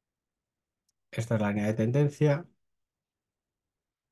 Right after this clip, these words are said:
A ver, este es muy parecido,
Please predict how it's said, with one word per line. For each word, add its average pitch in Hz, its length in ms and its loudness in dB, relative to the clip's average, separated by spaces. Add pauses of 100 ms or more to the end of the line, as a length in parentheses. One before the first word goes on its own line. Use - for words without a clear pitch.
(1000)
A 139 80 2
ver, 135 120 6
este 143 200 4
es - 200 0
muy 156 220 4
parecido, 104 580 0